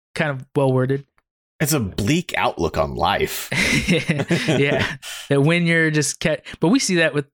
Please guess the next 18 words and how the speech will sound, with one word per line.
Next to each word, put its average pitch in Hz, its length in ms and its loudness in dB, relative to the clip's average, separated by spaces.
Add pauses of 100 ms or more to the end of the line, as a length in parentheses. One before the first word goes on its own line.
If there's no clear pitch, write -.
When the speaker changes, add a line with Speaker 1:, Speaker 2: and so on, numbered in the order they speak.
Speaker 1:
you 151 120 6
know, 127 120 2
middle-aged 156 480 2
housewives 139 520 2
and 131 80 4
stuff 127 220 0
too, 147 220 4
like, 127 260 -4 (400)
eh, 131 220 -2
or, 143 300 2
or 131 40 2
Big 139 260 0
Brother, 143 300 2
that 139 140 2
kind 139 140 0
of 127 60 0
stuff. 127 220 -2
Like, 123 160 -4